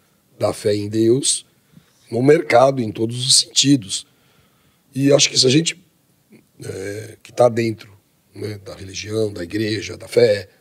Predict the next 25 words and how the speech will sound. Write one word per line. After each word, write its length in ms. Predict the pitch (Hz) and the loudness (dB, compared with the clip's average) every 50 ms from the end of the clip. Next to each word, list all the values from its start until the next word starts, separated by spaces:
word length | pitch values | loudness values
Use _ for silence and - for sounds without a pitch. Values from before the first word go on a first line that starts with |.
| _ _ _ - | _ _ _ -16
da 100 | - - | -14 -12
comunidade, 800 | - - 113 107 104 98 95 107 110 104 107 107 104 104 104 - _ _ _ _ _ _ _ _ - - - - _ _ _ _ - | -10 -10 -8 -6 -6 -4 -2 0 2 2 2 2 0 -4 -14 -18 _ _ _ _ _ _ _ _ -20 -20 -20 -20 _ _ _ _ -16
fechar 340 | - - 135 - - 139 | -8 -2 0 2 4 6
os 180 | 139 127 107 104 | 4 4 2 2
olhos 400 | 113 110 123 123 110 107 107 104 | 4 4 4 4 4 0 -6 -10
a, 400 | 101 - - _ _ _ _ - | -12 -16 -18 _ _ _ _ -10
a 60 | - - | -10 -8
todos 280 | - - 110 101 104 | -6 -8 -8 -8 -10
os 140 | 107 - - | -10 -10 -10
problemas, 560 | - - 110 104 101 120 135 143 127 117 - | -10 -10 -10 -4 0 2 2 2 2 0 -2
fica 160 | - - 403 | -2 -4 -6
difícil. 460 | - - - - - 123 117 - - - _ _ _ _ _ - | -10 -8 -8 -8 -4 -2 -2 -2 -4 -6 _ _ _ _ _ 2
Tem 120 | - 539 | 4 4
algumas 320 | 554 339 262 127 113 - | 4 4 4 4 2 2
coisas 200 | - 127 123 131 | 2 0 -2 -2
que 80 | 127 - | 0 0
vão 120 | 208 156 | -2 0
ter 120 | 143 147 135 | 2 2 2
sempre 480 | - - - 113 120 123 120 117 277 | 2 2 0 0 0 -2 -2 0 -2
aí. 280 | 285 254 170 120 104 - _ _ _ _ _ _ _ _ | 0 0 0 -2 -4 -6 _ _ _ _ _ _ _ _
E 80 | - 113 | 0 0
a 40 | 107 | 0
gente 340 | - - 104 104 113 117 120 | 2 0 -4 -4 -2 -2 0
talvez 320 | - 113 127 135 - - | 0 0 2 2 0 0
fale, 460 | - - 113 113 120 127 139 135 - | 0 2 2 4 4 4 2 0 -2